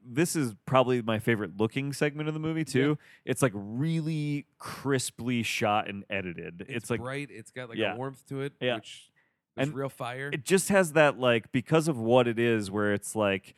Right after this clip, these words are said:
Speaker 1: it's a lot of Antonio Banderas kinda shooting looks at his kids, and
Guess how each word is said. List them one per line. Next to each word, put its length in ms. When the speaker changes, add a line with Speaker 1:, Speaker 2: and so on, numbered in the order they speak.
Speaker 1:
it's 140
a 60
lot 180
of 80
Antonio 500
Banderas 500
kinda 220
shooting 540
looks 280
at 60
his 160
kids, 640
and 240